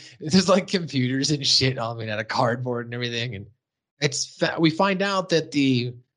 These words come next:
individual running this company is our very own Diabolical Cartman.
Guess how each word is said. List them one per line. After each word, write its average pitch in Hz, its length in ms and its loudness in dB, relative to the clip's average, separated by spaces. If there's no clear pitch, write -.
individual 190 540 4
running 269 280 4
this 196 160 0
company 143 680 -6
is 139 200 -2
our 135 220 4
very 113 400 -4
own 104 240 -6
Diabolical 82 800 -2
Cartman. - 680 -4